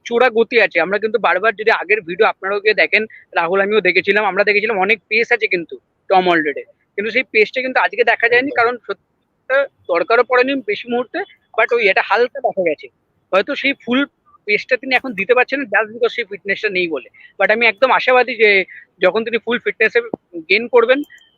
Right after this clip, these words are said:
Speaker 1: I think, আহ, খুব ভালো প্লেয়ার, আহ, পেয়েছে মোহনবাগান। এবার দেখা যাক কিরম কি খেলে। এবার, আহ, একটা ম্যাচ দেখে বিচার করা অত যায় না, but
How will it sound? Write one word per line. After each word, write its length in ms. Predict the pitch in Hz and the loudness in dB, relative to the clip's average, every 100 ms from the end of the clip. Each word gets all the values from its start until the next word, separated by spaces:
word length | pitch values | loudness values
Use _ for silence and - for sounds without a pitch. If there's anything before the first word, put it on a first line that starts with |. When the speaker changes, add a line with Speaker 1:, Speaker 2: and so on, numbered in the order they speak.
| - 254 | -6 -6
Speaker 1:
I 20 | - | -2
think, 340 | 262 226 - | -2 -2 -6
আহ, 120 | 196 170 | -4 -2
খুব 200 | 240 175 | -4 -2
ভালো 220 | 175 202 | 0 0
প্লেয়ার, 280 | - 190 190 _ _ - | 0 0 0 _ _ -8
আহ, 120 | 156 - | -4 2
পেয়েছে 300 | 202 208 247 | 2 2 -2
মোহনবাগান। 480 | 226 240 240 262 | -2 0 0 0
এবার 160 | 240 226 | 0 0
দেখা 220 | 202 190 | 0 0
যাক 120 | 196 | -2
কিরম 220 | - 185 180 | -2 -6 -6
কি 80 | |
খেলে। 200 | 165 143 | -10 -8
এবার, 180 | 151 180 180 | -4 -4 -4
আহ, 920 | - - _ - - - _ - 240 | -20 -20 _ -14 -10 -12 _ -2 -2
একটা 220 | - 302 | 0 0
ম্যাচ 200 | 311 285 | 2 2
দেখে 160 | 294 269 | 2 0
বিচার 300 | 240 277 277 | 0 0 2
করা 220 | 285 285 | 2 4
অত 120 | 285 | 2
যায় 240 | 247 247 | 2 2
না, 80 | 302 | 0
but 200 | 330 269 | 0 -2